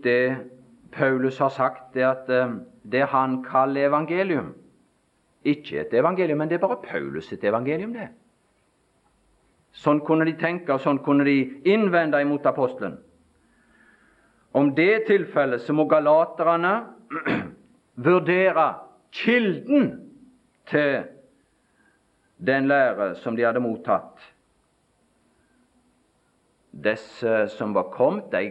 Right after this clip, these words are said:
gav seg ut for å være. Hvis du leser Apostelgjerningene femten, så vil du se at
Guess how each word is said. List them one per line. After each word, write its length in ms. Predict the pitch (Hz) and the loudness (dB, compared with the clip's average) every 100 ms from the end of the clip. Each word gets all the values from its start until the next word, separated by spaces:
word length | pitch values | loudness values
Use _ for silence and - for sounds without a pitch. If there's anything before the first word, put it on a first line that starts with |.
| - | -2
gav 240 | 117 123 | -2 -2
seg 200 | - 143 | -8 -6
ut 240 | 90 82 - | -8 -8 -4
for 160 | 170 | 0
å 40 | 233 | 2
være. 200 | 269 - - _ _ _ _ _ _ _ | 2 -2 -10 _ _ _ _ _ _ _
Hvis 120 | 82 | -14
du 80 | - 98 | -6 -2
leser 260 | 98 107 | -2 -2
Apostelgjerningene 640 | 104 110 - 104 101 104 104 | -4 -6 -4 -2 -2 -4 -4
femten, 360 | 107 95 104 | -6 -6 -10
så 80 | 104 | -8
vil 140 | 107 107 | -6 -6
du 40 | |
se 160 | - 107 | -4 0
at 140 | 104 | 0